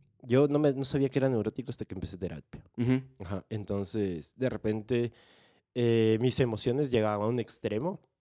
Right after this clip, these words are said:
Speaker 1: que me hacían actuar en función de esas emociones que, que eran netamente insensatas. O sea, me había ido de mis límites. Y una persona neurótica, en mi caso por lo menos, es, voy a dar un ejemplo.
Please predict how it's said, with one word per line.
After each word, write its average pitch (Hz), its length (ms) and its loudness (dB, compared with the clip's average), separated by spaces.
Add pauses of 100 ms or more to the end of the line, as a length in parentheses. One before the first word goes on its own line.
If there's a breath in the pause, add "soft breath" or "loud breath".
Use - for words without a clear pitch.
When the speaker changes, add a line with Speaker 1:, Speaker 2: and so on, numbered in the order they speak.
(680)
Speaker 1:
que 120 100 -6
me 113 120 -2
hacían 120 240 0
actuar 135 520 4 (160)
en 120 160 -10
función 110 280 -4
de 113 60 -4
esas 123 200 -6
emociones 113 480 -6
que, 92 220 -8 (180)
que 92 80 -12
eran 92 280 -10 (340)
netamente 104 580 -4
insensatas. 104 540 -10
O - 20 -16
sea, 95 300 -10
me 98 160 -8
había 95 160 -6
ido 127 200 -2
de 120 80 -2
mis 92 160 -6
límites. - 480 -10 (720 loud breath)
Y 113 360 -2
una 113 220 2
persona 117 360 0
neurótica, 117 840 4
en 104 340 -6
mi 110 100 -2
caso 127 360 4
por 92 140 -6
lo 98 80 -2
menos, 92 400 -6 (480 loud breath)
es, 107 1200 0 (180)
voy 113 120 -2
a 107 60 2
dar 104 140 0
un 107 100 -2
ejemplo. 95 480 -4